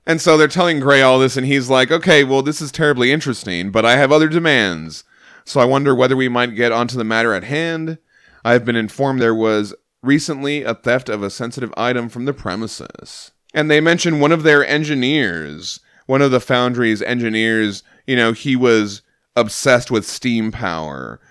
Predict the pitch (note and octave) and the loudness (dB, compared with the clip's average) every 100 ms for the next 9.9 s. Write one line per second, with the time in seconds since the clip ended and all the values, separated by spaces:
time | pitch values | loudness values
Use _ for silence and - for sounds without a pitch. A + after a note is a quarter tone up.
0 | _ A#2+ A2 A2 - A#2 A#2+ A#2 A2 G#2+ | _ -2 0 -2 0 0 2 0 0 -2
1 | G#2 F#2 A#2 A#2+ G#2 - A#2 G#2 G2+ D3 | 0 -2 -2 -4 -8 -6 -4 -4 -6 -6
2 | F#3 C#3 F2+ A#1 G1+ - - _ _ _ | -6 -6 -8 -14 -16 -20 -20 _ _ _
3 | _ - B2+ - C3+ C#3+ C#3+ C3+ A2+ A#2 | _ -6 -6 0 2 2 4 2 2 0
4 | A#2 B2+ A2 - A#2+ A2 A2 G#2 G2 - | 0 -2 -6 -4 -2 0 0 0 -2 -2
5 | G#2+ G2 G2+ - B2 B2 A2 G2 D#2 F2+ | -4 -2 -6 -2 -2 0 -2 -6 -4 -6
6 | - F#2 D#2+ - F2 - G#2+ F#2 - A2+ | -6 -6 -6 -8 -10 -4 -2 -2 -4 -2
7 | G#2 - F#2+ D#2+ - _ - G2+ F2+ G2 | -2 -2 -8 -10 -16 _ -4 -2 0 -2
8 | F2 F#2 E2+ E2 _ - A2 G2+ G#2 F#2 | -2 -4 -4 -6 _ -6 -6 -4 -6 -6
9 | F2 F2 D#2+ D#2+ E2+ C2 G1+ B1+ - | -6 -6 -6 -10 -12 -14 -14 -16 -18